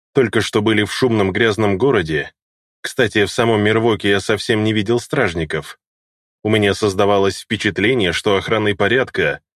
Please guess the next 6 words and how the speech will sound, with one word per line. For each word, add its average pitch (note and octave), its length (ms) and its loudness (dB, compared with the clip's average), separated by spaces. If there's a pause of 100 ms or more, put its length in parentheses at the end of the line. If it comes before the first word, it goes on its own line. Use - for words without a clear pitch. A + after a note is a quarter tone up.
(300)
по A2 120 -2
собственной B2+ 680 0
инициативе A#2+ 720 0
занимались G#2+ 600 0
здешние G2+ 500 -2
наемники. D#2+ 720 -4